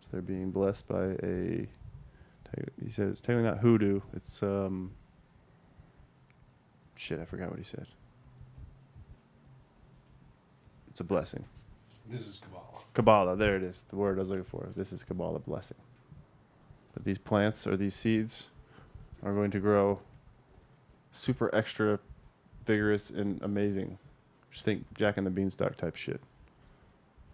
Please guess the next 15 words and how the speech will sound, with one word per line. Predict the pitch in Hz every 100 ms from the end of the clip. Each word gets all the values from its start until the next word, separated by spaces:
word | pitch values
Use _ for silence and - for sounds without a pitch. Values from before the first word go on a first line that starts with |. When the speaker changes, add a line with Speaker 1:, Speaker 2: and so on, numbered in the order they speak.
| - - -
Speaker 1:
This | -
was | 92
a | 92
serious, | - 110 104 101 - - - - - - -
serious, | - - - - - 123 123 113 - - -
like, | 98
commission. | - 107 104 104 101 98 - - - - - - - - - - - - - _ _ _ - _ _ _ _ _ _ - - - - - - - _ - - -
Certainly | - 95 71
cost | - 87 -
a |
pretty | - 98
penny. | - 90 71
Debts | 98 92 -
were |
paid. | 110 104 90